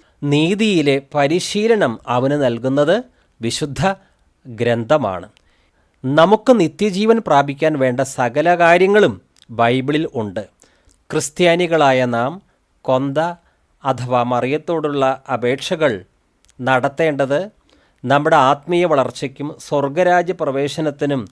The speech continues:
അത്യന്താപേക്ഷിതമായിരുന്നുവെങ്കിൽ നിശ്ചയമായും യേശുക്രിസ്തുവും അവിടുത്തെ അപ്പസ്തോലന്മാരും അക്കാര്യം സൂചിപ്പിക്കുമായിരുന്നു. അവരാരും ആവശ്യപ്പെടാത്ത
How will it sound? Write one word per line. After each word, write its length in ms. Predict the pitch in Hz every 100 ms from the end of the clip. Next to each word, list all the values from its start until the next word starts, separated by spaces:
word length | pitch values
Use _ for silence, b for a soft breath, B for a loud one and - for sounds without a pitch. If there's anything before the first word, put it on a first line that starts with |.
| b b b 147
അത്യന്താപേക്ഷിതമായിരുന്നുവെങ്കിൽ 1900 | 143 180 185 185 190 180 175 - 180 170 131 135 165 185 185 139 113 120 107 -
നിശ്ചയമായും 840 | 123 123 - 170 170 151 131 131 147 b b b -
യേശുക്രിസ്തുവും 840 | 127 139 160 - 135 - 127 135 131 - -
അവിടുത്തെ 360 | 120 127 127
അപ്പസ്തോലന്മാരും 920 | 127 - 139 - 131 123 123 117 117 135 139 b b -
അക്കാര്യം 500 | - - 135 131 139
സൂചിപ്പിക്കുമായിരുന്നു. 1120 | 139 135 135 147 151 143 123 110 110 107 104 98 _ _ _ _ _ _ _ -
അവരാരും 680 | 156 175 220 196 190 202 156 135 -
ആവശ്യപ്പെടാത്ത 840 | 156 165 180 226 - 170 160 151